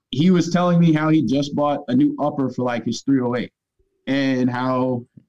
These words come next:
you know, he holds some of the same conservative values that a lot of conservatives do, but because he's in this, I guess, fringe, like, niche party, it's not very publicized anymore. And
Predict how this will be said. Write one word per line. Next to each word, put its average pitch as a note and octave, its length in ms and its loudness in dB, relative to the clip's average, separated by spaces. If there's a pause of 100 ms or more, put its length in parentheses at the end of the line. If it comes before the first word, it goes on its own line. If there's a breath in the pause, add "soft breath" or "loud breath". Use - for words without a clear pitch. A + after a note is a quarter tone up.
(180)
you C#3+ 100 2
know, C3+ 320 0
he D#3+ 200 0
holds D3 400 -2
some D#3 140 0
of D3 60 2
the C#3 60 0
same D3 320 0
conservative C#3+ 560 -2
values B2+ 580 0
that A2+ 280 -4 (400)
a A2 100 -4
lot F3+ 260 -2
of E3+ 80 0
conservatives C3 600 0
do, C3 240 2
but A#2 420 -4 (400)
because C#3+ 520 2
he's B2+ 400 0 (160)
in C#3+ 280 2 (160)
this, C3 340 -2 (500)
I C3 100 -4
guess, C#3+ 240 -2 (160)
fringe, D3+ 580 2
like, A2+ 240 -2
niche D#3+ 460 0
party, B2+ 460 0 (340)
it's - 160 -4
not D#3 220 0
very C3+ 220 2
publicized A#2+ 720 0
anymore. G#2+ 560 2
And A#2 500 0